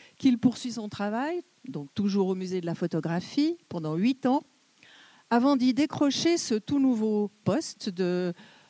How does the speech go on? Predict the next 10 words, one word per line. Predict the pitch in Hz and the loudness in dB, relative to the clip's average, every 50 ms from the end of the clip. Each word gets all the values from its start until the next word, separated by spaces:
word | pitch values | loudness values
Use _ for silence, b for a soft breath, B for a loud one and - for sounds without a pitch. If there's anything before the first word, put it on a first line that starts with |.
| B B - | B B -16
euh, | 143 | -14
cha-, | 151 - - 254 233 214 - 208 | -12 -8 -6 -4 -4 -4 -6 -6
de | 180 196 180 170 170 170 165 170 | -8 -8 -8 -8 -8 -8 -8 -8
chargé | 170 - 285 285 269 240 277 269 | -6 -2 -2 -2 0 2 2 4
de | 220 226 | 4 4
projet | 208 - - 220 196 196 180 | 2 4 0 -2 0 2 0
web | 170 165 190 233 277 277 262 - - | 0 0 0 -2 -4 -6 -10 -12 -10
et | - 262 269 - - | -8 -8 -8 -6 -6
nouveaux | 233 220 208 202 202 190 | -4 -2 0 2 2 2
médias. | 185 160 143 139 160 131 135 151 | 2 0 -2 -4 -6 -6 -6 -6